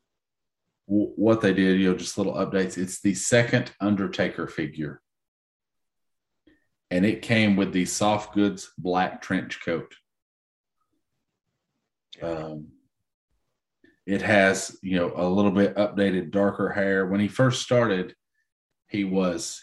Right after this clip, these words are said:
Speaker 1: you know, the red hair, like, it was
Speaker 2: Yep.
Speaker 1: brighter red, and that's what his first figure reflected.
Speaker 2: Mm-hmm.
Speaker 1: This one, you know, because he was getting darker,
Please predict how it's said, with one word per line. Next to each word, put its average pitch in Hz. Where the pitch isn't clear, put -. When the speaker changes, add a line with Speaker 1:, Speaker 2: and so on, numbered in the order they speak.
Speaker 1:
you 95
know, 82
the 95
red 98
hair, 90
like, 80
it 90
was 78
Speaker 2:
Yep. -
Speaker 1:
brighter 101
red, 95
and 90
that's 92
what 90
his 90
first 90
figure 87
reflected. 82
Speaker 2:
Mm-hmm. 101
Speaker 1:
This 113
one, 101
you 101
know, 95
because 92
he 107
was 98
getting 90
darker, 98